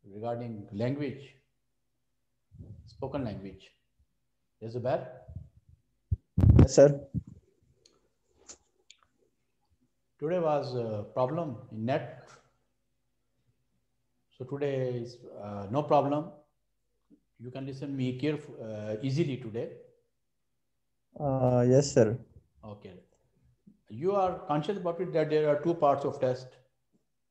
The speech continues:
Speaker 1: First of all, question answers.
Speaker 2: Yes, sir.
Speaker 1: Then other part of test is presentation.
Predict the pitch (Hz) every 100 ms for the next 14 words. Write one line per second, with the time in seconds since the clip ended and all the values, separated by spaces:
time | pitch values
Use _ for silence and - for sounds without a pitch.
0 | _ _ _ _ _ - _ - 127 135
1 | 131 127 131 127 165 143 - 151 - -
2 | - _ _ _ _ _ _ _ _ _
3 | _ _ - 123 120 123 120 131 120 117
4 | - - - - 143 160 - 135 123 120
5 | - 127 - - 110 107 - 110 123 117
6 | 123 151 104